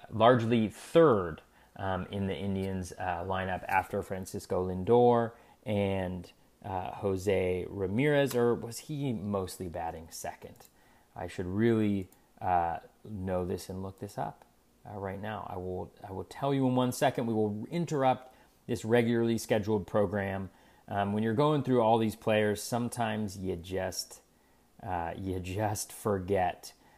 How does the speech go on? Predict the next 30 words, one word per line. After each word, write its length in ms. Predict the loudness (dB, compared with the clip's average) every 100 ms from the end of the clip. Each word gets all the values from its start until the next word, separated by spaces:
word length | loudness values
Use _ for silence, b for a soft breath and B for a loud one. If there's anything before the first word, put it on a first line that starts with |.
| b
Um, 300 | -2 0 -2
so 140 | 0 2
yes, 360 | 4 2 0
batting 480 | 4 8 8 6 -2
second, 560 | -4 4 4 4 -8 -10 _ b b b
uh, 160 | -4
most 340 | -2 -2 -4 -6
of 60 |
the 60 | -8
time. 320 | -8 -12 -12 -14
Yeah, 220 | -12 -12
so 200 | -8 -6
batting 360 | 6 8 8 4
second 380 | 2 0 2 -2
most 200 | -2 -2
of 60 |
the 80 | -4
time 400 | -2 -2 -2 -6 B B B
in 120 | -4
front 200 | 0 0
of 100 | 2
Jose 280 | 0 2 2
Ramirez 540 | 2 0 0 2 0
and 80 | -4
Edwin 420 | -6 -6 -6 -8 -8
Encarnacion. 880 | -8 -6 -8 -8 -10 -6 -4 -2 -4
That's 180 | -6
a 60 | -10
fairly 600 | -10 -2 2 2 2 -2
enviable 760 | -2 0 2 2 4 2 2